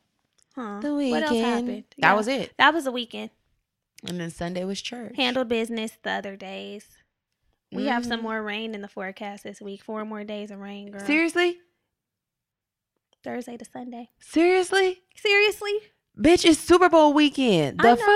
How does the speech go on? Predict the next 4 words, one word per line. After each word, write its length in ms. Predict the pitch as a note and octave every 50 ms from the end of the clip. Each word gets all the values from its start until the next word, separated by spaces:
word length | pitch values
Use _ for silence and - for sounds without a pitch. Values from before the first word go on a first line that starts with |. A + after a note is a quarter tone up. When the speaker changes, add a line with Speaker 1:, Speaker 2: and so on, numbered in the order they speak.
| G#4 G#4+ G#4+
Speaker 2:
fuck? 160 | G#4+ - - _ _ _ -
Speaker 1:
I 100 | C#4 E4
know. 340 | E4+ F4 F4+ E4+ C4+ A3 G3+ _ _ _ _ _ _ _ _ _ _ _ _ _ _ _ _ _ _
Speaker 2:
What? 640 | A#3+ C4+ D4+ E4+ F#4 F#4+ G4 G4+ G4+ G4+ G4+ G4 G4